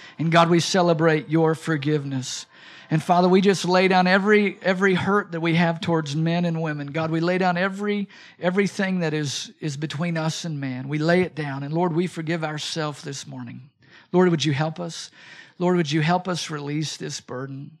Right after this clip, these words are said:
Lord, would you help me forgive our debts as, as I forgive our debtors? Lord, would you help this, this bitterness? Would you help me, Lord, relieve this and bring healing?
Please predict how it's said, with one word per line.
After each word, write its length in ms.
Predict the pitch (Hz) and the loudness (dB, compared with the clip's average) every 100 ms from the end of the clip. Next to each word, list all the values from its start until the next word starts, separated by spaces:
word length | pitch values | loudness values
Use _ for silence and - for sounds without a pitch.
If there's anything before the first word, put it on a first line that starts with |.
| _ - - - | _ -20 -20 -8
Lord, 180 | 175 185 | -2 2
would 160 | 180 151 | 2 0
you 100 | 165 | 0
help 200 | 180 190 | 0 0
me 80 | |
forgive 380 | 185 - 170 165 | -6 -4 -4 -2
our 120 | 151 | -2
debts 640 | 151 139 147 143 - - - _ _ _ _ _ | -4 -6 -6 -8 -14 -18 -18 _ _ _ _ _
as, 360 | - 143 131 147 | -8 -6 -8 -12
as 220 | - 135 139 | -10 -6 -2
I 140 | 156 | -2
forgive 400 | - 165 151 139 | -4 -4 -4 -6
our 240 | 131 127 | -8 -10
debtors? 580 | 131 135 131 131 131 - - _ _ _ | -10 -10 -10 -12 -16 -20 -20 _ _ _
Lord, 180 | - 180 | -4 -2
would 140 | 175 156 | 0 -2
you 120 | 180 | -2
help 300 | 175 185 185 | -2 -4 -6
this, 260 | 165 147 - 170 | -10 -10 -12 -6
this 380 | 160 - - - - - - 143 | -6 -6 -10 -14 -20 -20 -14 -4
bitterness? 720 | 175 165 147 131 - - - _ _ _ _ _ - - - | -2 0 -2 -6 -10 -16 -20 _ _ _ _ _ -20 -16 -6
Would 160 | 156 | 0
you 80 | 160 | 2
help 220 | 165 185 | 4 2
me, 120 | 180 | 0
Lord, 360 | 175 170 165 151 | -2 0 0 -2
relieve 520 | 151 151 175 190 180 | -4 -4 -2 -4 -4
this 560 | 160 143 135 - - - _ _ _ _ _ _ | -6 -8 -8 -12 -14 -18 _ _ _ _ _ _
and 140 | 147 | -8
bring 200 | 143 156 | -4 -2
healing? 540 | 156 151 170 147 131 | -2 -2 -2 -4 -8